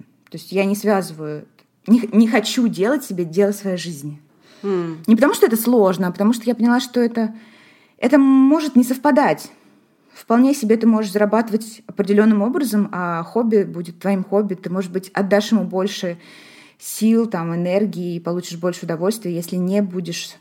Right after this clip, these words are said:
Speaker 1: связан материально.
Speaker 2: Мне ещё кажется, что, э, людям, ну, поколениям до нас эта проблема как-то была более чужда. Почему-то у меня такое ощущение, что они жили больше,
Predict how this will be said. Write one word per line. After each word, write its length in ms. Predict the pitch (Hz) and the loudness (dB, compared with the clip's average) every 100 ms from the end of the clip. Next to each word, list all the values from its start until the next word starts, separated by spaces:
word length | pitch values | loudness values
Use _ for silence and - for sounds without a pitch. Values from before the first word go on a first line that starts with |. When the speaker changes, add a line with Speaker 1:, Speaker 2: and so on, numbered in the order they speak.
| _ | _
Speaker 1:
связан 640 | - 175 180 175 170 165 165 _ | -14 -8 -6 -6 -8 -8 -10 _
материально. 600 | 180 180 170 160 151 143 - _ _ - | -8 -6 -6 -6 -6 -8 -12 _ _ -4
Speaker 2:
Мне 220 | 220 247 | 0 0
ещё 180 | 247 247 | -2 -4
кажется, 380 | 233 247 254 240 | -2 -2 -6 -10
что, 640 | - 220 208 208 196 - - | -8 -4 -2 -2 -2 -6 -14
э, 240 | - 180 175 | -16 -12 -8
людям, 500 | 202 214 190 180 - _ _ | -6 -2 -2 -2 -6 _ _
ну, 160 | - 190 | -10 -8
поколениям 720 | - 208 196 190 175 160 - | -8 -4 0 0 0 -4 -8
до 220 | 151 196 | -8 -6
нас 480 | 247 233 190 - - _ | -4 -2 -4 -6 -18 _
эта 180 | - 190 | -12 -10
проблема 460 | - 175 180 196 180 | -8 -6 -2 -2 -2
как-то 280 | 170 - 165 | -8 -12 -8
была 300 | 156 165 170 | -6 -4 -4
более 540 | 160 170 151 147 139 - _ _ - | -4 -4 -4 -8 -10 -16 _ _ -20
чужда. 440 | - 147 147 135 | -16 -14 -12 -14
Почему-то 400 | 131 147 160 147 | -14 -12 -10 -8
у 40 | 156 | -8
меня 100 | 151 | -10
такое 200 | 147 151 | -8 -10
ощущение, 440 | 139 - 247 269 214 | -10 -6 -4 -4 -6
что 200 | - 165 | -6 -6
они 260 | 170 190 | -2 -2
жили 320 | 175 185 180 | -2 -4 -4
больше, 720 | 175 165 160 - - 156 147 | -6 -4 -6 -6 -10 -10 -10